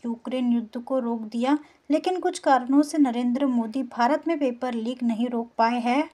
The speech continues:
यह रोकना नहीं चाहते हैं। दरअसल पेपर लीक के पीछे एक कारण ये है कि शिक्षा प्रणाली पर भाजपा के मूल संगठन ने कब्जा कर लिया है। जब तक इसे नहीं बदला जाता, तब तक पेपर लीक होते रहेंगे।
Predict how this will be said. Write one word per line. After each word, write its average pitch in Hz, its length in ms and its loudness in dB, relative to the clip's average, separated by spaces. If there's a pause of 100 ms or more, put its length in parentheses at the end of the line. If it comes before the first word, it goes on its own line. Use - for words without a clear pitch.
(100)
यह 349 140 6
रोकना 349 320 4
नहीं 339 280 6
चाहते 285 480 2
हैं। 262 460 0
दरअसल 240 400 -4
पेपर 254 480 -4
लीक 247 300 -6
के 269 120 -2
पीछे 247 400 -6
एक 277 380 -4
कारण 247 420 0
ये 240 160 0
है 240 200 -6
कि - 200 -4
शिक्षा 294 420 0
प्रणाली 233 520 0
पर 233 200 -4
भाजपा 220 540 -6
के 262 200 -6
मूल 254 360 6
संगठन 233 580 -2
ने 233 240 0
कब्जा 220 320 -4
कर 226 260 -6
लिया 214 260 -4
है। 262 220 4 (500)
जब 302 260 0
तक 359 200 4
इसे 311 220 -2
नहीं 285 300 10
बदला 247 360 0
जाता, 233 420 -4
तब 240 240 -4 (140)
तक 262 200 -4
पेपर 226 380 -6
लीक 240 380 -6
होते 226 260 -6
रहेंगे। 233 520 0